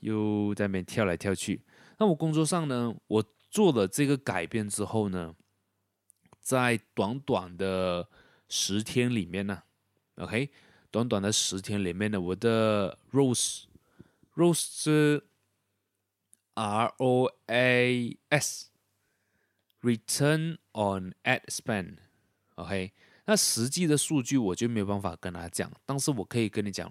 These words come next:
我可以跟你分享 roas 啦。我的 roas 呢，去到五点八，喂，五点八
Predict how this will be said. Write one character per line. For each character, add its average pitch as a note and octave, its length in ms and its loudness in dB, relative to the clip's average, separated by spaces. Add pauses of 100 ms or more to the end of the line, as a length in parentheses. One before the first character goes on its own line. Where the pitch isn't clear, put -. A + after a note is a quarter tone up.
我 G2 120 -8
可 D#3+ 120 0
以 D3+ 60 4
跟 C3+ 140 -2
你 G#2 80 -2
分 A2 200 -6
享 F2 240 -10
roas G#2+ 380 -2
啦。 F2 160 -6 (480)
我 A2 80 -6
的 C3 140 4
roas E3 320 2
呢， C3 160 2
去 - 180 -2
到 C3+ 180 2 (100)
五 G#2+ 200 -2
点 A2 240 0 (160)
八， F#2+ 260 2 (1040)
喂， G2 240 -2
五 B2+ 140 0
点 C3 240 2
八 - 200 -2